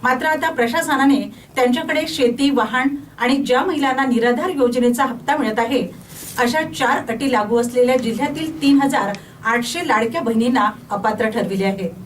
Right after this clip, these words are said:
मुख्यमंत्री माझी लाडकी बहीण योजनेमध्ये जिल्ह्यातील तीन हजार आठशे एक्क्याण्णव महिला अपात्र ठरल्या आहेत. ही कारवाई मंत्रालय स्तरावरून करण्यात आली. या महिलांना आता पुढील हप्ते मिळण्यावर निर्बंध येणार आहेत. यवतमाळ, पुसद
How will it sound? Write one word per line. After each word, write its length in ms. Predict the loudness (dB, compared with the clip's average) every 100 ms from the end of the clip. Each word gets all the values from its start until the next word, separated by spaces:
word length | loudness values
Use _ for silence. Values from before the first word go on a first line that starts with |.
| -20 -12 0
मुख्यमंत्री 560 | 0 2 0 0 0
माझी 260 | -2 0 0
लाडकी 380 | 0 0 0 0
बहीण 240 | 2 2
योजनेमध्ये 680 | 4 2 2 0 0 0 0
जिल्ह्यातील 600 | -2 -4 -4 -2 -4 0
तीन 160 | 0
हजार 200 | 0 0
आठशे 420 | 0 0 -2 -2 -4
एक्क्याण्णव 580 | -6 -8 -2 0 2
महिला 380 | 2 2 2 0 -2 -12 -4
अपात्र 380 | 0 0 2 0
ठरल्या 320 | 0 0 0
आहेत. 260 | 0 0 -2 -8 -20 -20 -4
ही 60 | -2
कारवाई 420 | 2 2 2 4
मंत्रालय 520 | 4 2 0 2 2
स्तरावरून 560 | 0 0 2 2 2 2
करण्यात 320 | 2 0 0
आली. 180 | 0 0 -6 -18 -20 -20 -4
या 120 | 0 2
महिलांना 420 | 2 4 2 2
आता 300 | 0 -2 0
पुढील 300 | 2 0 0
हप्ते 320 | -2 0 0
मिळण्यावर 480 | 2 0 2 2 0
निर्बंध 540 | -2 0 2 2 2 0
येणार 240 | -2 0 2
आहेत. 280 | 0 -2 -6 -10 -20 -20 -20 -8
यवतमाळ, 480 | 0 2 2 0 -2
पुसद 380 | -2 -4 0 -2